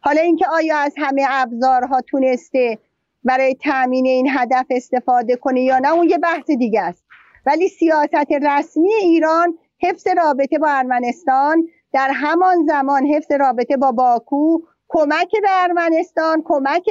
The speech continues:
به باکو. ببینید در همون زمان که شما دارین به این کامیونا اشاره می‌کنید، ایران در طول این سه دهه همیشه دسترسی جمهوری آذربایجان رو به جمهوری نخجوان فراهم کرده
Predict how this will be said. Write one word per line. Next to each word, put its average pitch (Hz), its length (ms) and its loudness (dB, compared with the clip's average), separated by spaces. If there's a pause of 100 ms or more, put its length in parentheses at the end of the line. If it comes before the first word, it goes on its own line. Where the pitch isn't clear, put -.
به 381 100 2
باکو. 330 500 0 (280)
ببینید 370 280 0
در 339 200 0
همون 381 360 -2
زمان 330 320 0
که 381 80 -4
شما 339 220 0
دارین 302 280 0
به 294 60 0
این 294 160 0
کامیونا 285 440 2
اشاره 285 380 0
می‌کنید، 294 480 0 (280)
ایران 311 420 2 (240)
در 302 300 0
طول 294 180 2
این 294 240 2 (600)
سه 285 200 0
دهه 294 440 0
همیشه 330 680 0 (200)
دسترسی 330 720 -2 (840)
جمهوری 311 360 2
آذربایجان 320 680 0
رو 403 100 -4
به 381 80 0
جمهوری 339 320 2
نخجوان 311 680 0
فراهم 349 520 -2
کرده 226 580 -2